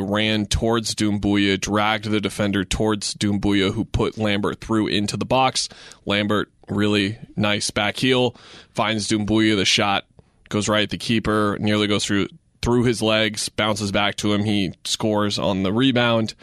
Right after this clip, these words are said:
That is the type of goal where you just gotta go, "Okay, let, let's, let's move on. We, we tried to shut down Asante."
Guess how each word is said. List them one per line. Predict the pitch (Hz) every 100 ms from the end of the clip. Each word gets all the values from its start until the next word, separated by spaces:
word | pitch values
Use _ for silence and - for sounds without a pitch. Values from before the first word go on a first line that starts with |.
| - - - - - -
That | 120 131
is | 170 151
the | 151
type | 143 135
of | 120
goal | 120 120 117
where | 110
you | 110 104
just | 104 107 -
gotta | 101 98
go, | 98 82
"Okay, | 101 92 - -
let, | 92
let's, | 65 92 -
let's | 98 98
move | 113 113
on. | 107 107 104
We, | 98
we | 87 98
tried | - 110 107
to | 104
shut | - 104
down | 104 104
Asante." | 104 - 98 101 110 101 95